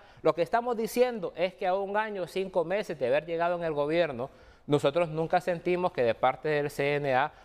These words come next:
hubiera la voluntad de acompañar a este gobierno en la lucha en contra de ese pro-, esa estructura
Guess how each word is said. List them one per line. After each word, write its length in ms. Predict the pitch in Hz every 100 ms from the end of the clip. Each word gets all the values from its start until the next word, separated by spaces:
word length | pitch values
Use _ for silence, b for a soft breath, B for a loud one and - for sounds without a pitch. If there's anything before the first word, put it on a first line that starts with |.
| B
hubiera 280 | 135 127 139
la 140 | 165 156
voluntad 680 | 160 170 175 165 190 196 - - _
de 200 | - 135
acompañar 680 | 135 147 139 139 135 151 175
a 120 | 160
este 180 | 156 156
gobierno 380 | 160 135 151 175
en 60 | 156
la 60 |
lucha 220 | 135 151
en 60 | 160
contra 320 | 135 139 139
de 60 | 127
ese 180 | 147 160
pro-, 180 | 131
esa 240 | 120 127 156
estructura 720 | 139 - 113 - 143 151